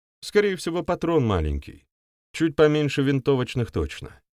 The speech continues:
Правда, по высоте ствол не поднимешь выше установленных регулировок. Нужно, как на пушке, крутить маховичок.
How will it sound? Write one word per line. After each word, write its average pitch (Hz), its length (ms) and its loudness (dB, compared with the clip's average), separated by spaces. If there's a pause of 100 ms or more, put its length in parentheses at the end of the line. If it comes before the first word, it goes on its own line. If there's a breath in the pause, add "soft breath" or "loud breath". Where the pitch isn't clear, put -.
(480)
Правда, 87 340 0
по 87 120 -2
высоте 90 500 -2
ствол 80 360 -4
не 76 100 -4
поднимешь 90 580 -2
выше 98 300 -6
установленных 90 800 -4
регулировок. 98 800 -2 (520)
Нужно, 151 420 0
как 156 200 -4
на 147 120 2
пушке, 147 400 -2
крутить 101 380 -6
маховичок. - 760 -6